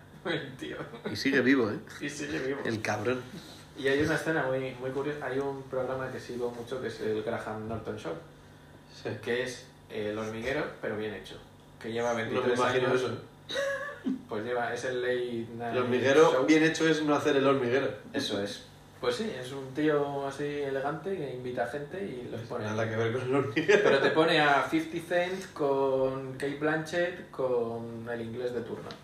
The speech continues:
Speaker 2: Ujú.
Speaker 1: Y mola, y se ponen a hablar. Pues llevó a Tom Cruise y le, y s-,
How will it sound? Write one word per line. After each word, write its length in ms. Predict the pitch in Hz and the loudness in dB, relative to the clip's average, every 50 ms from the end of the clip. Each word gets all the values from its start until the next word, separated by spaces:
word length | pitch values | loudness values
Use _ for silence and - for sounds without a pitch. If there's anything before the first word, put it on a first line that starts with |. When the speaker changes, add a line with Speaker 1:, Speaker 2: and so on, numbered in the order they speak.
| - | -12
Speaker 2:
Ujú. 240 | - - - 76 82 - - - - - - - - - - | -10 -8 -6 -6 -8 -8 -12 -16 -20 -20 -20 -20 -20 -12 -6
Speaker 1:
Y 220 | 127 117 107 104 | -4 -2 -2 -2
mola, 240 | 104 104 101 98 95 - - - 101 98 | -2 -4 -4 -6 -6 -10 -12 -14 -14 -14
y 40 | 95 | -14
se 100 | - - | -14 -8
ponen 260 | - 107 107 110 104 | -6 -4 -4 -4 -4
a 40 | 101 | -6
hablar. 240 | 98 98 101 104 - - - - - - - - - | -4 -4 -4 -6 -6 -10 -14 -18 -20 -20 -20 -20 -4
Pues 180 | - 131 127 127 | 0 0 2 2
llevó 260 | 135 123 127 147 151 156 | 2 4 6 6 6 6
a 100 | 151 151 | 6 6
Tom 180 | 156 147 147 | 4 2 2
Cruise 420 | 147 - 156 160 160 165 165 - - - - - - - - - - - - - - - - - - - - - - | 0 2 2 2 2 2 0 -4 -8 -14 -18 -20 -20 -20 -20 -20 -20 -20 -20 -20 -20 -20 -20 -20 -20 -20 -20 -16 -12
y 120 | 127 117 | -8 -4
le, 540 | 113 110 107 107 104 101 98 98 95 - - | -2 0 0 0 0 -2 -4 -4 -6 -8 -10
y 100 | 113 117 | -10 -12
s-, 200 | 117 - - - | -12 -12 -14 -16